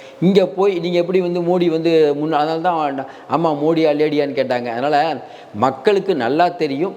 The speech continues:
மேல வந்து மோடியோ ராகுலோ தான் வரப்போறாங்கன்னு போன தடவை. அப்புறம் எதுக்கு வந்து ஜெயலலிதா அம்மாவுக்கு ஓட்டு போட்டாங்க,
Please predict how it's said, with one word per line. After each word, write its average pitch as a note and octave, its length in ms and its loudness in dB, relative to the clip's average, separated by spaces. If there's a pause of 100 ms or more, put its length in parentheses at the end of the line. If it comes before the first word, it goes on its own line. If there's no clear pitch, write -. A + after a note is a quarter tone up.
மேல D#3 280 0
வந்து C#3 260 -4
மோடியோ D3+ 460 0
ராகுலோ C3 340 0
தான் C3+ 160 -2
வரப்போறாங்கன்னு B2 580 -2
போன C3+ 160 0
தடவை. A#2 300 -2
அப்புறம் F3+ 260 2
எதுக்கு F3+ 200 -2
வந்து E3 180 -6
ஜெயலலிதா E3 240 2
அம்மாவுக்கு C#3+ 440 -2
ஓட்டு - 0 -
போட்டாங்க, B2+ 440 -2